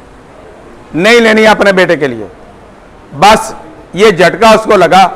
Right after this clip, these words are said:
और उसने अपने आप को घर में बंद कर लिया और कुरान सामने रख लिया, मसल्ला बिछा लिया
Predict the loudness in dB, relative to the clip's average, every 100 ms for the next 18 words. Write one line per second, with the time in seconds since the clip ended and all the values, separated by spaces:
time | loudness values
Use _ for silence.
0 | -10 -20 -20 -20 -20 -20 -4 2 2 2
1 | 2 2 2 2 2 2 2 0 0 0
2 | 0 0 0 0 0 2 2 0 -4 -18
3 | -20 -20 -20 -20 -20 -16 -2 2 4 4
4 | 4 2 -2 -14 -20 -6 0 2 2 0
5 | 0 2 2 0 0 0 2 0 -6 -20
6 | -10 -6 -2 0 2 0 0 0 2 2
7 | 2